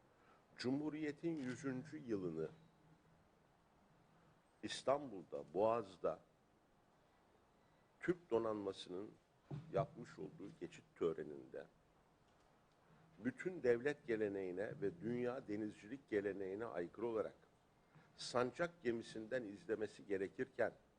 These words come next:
Vahdettin Köşkü'nden izleyerek Türkiye Cumhuriyeti Devleti'ne karşı ruhunun derinliklerinde gizleyemediği öfkesini yansıtan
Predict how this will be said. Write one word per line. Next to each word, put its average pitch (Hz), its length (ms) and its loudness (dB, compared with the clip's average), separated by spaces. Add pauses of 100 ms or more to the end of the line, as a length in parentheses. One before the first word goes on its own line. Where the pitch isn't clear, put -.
(1700)
Vahdettin 139 760 4
Köşkü'nden 120 840 -2 (500)
izleyerek 110 560 -2 (1000)
Türkiye 135 540 -2
Cumhuriyeti 110 840 -4
Devleti'ne 107 540 2
karşı - 580 -2 (600)
ruhunun 135 720 0
derinliklerinde 113 1080 -2
gizleyemediği 110 1160 -4 (120)
öfkesini 110 760 0 (720)
yansıtan 104 680 2